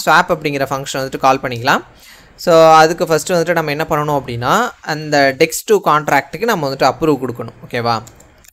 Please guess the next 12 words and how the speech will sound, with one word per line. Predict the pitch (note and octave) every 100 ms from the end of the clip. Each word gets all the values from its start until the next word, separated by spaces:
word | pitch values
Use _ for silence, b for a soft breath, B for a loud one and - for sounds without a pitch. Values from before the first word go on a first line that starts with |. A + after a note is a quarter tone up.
| _
So, | - - C3 B2+ B2 B2 B2 - _ _ _ _ _ _ _
எவ்வளோ | D3 D3+ E3+ E3+ - - _ -
quantity | D#3 D#3+ E3
of | D3+ -
token | D#3 D#3+ D3+
வந்துட்டு | C#3 C#3 E3 D3
எடுத்துக்கலாம் | C#3+ D#3 D3+ C#3 C3+
அப்படின்னு | C3+
சொல்லி | C#3 C3+
நான் | C3+ B2+
கொடுக்குறேன்னா, | B2+ A#2+ A#2+ D#3 C#4 -
ஒன். | D3+ B2+